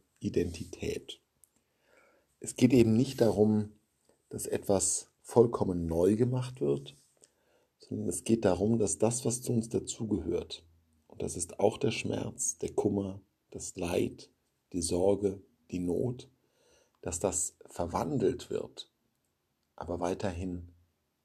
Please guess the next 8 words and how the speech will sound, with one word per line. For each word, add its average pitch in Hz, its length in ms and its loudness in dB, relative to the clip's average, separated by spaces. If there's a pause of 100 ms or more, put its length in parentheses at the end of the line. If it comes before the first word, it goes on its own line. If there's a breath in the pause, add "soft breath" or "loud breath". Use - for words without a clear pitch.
(300)
zu - 200 0
uns - 220 -2
dazugehört. - 880 -6 (1700 loud breath)
Dass 87 240 -2
es 95 120 0
nicht 127 480 2 (140)
darum 98 340 0
geht, - 520 -4